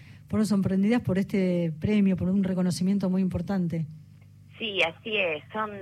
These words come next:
Speaker 2: dos bibliotecarias de amplia trayectoria. Nosotros estamos emprendiendo este camino de todas estas as-, asignaturas pendientes para el colectivo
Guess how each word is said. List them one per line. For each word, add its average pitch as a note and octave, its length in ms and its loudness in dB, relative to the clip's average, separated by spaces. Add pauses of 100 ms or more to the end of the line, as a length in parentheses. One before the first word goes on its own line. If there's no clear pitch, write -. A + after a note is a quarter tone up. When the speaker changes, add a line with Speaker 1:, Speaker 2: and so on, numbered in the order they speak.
(120)
Speaker 2:
dos A#3 160 -4
bibliotecarias G3 840 -4
de D#3+ 300 -4
amplia D#3+ 580 -4
trayectoria. D#3+ 960 -6
Nosotros A3 520 -12
estamos F3 480 -10
emprendiendo D#3+ 880 -8 (380)
este E3+ 420 -4
camino F3 720 -4
de D#3 160 -4
todas F3 380 -2
estas E3+ 400 -8
as-, - 360 -10
asignaturas D#3+ 800 -8
pendientes E3 760 -10
para C#3 300 -8
el C3+ 120 -16
colectivo D3 500 -10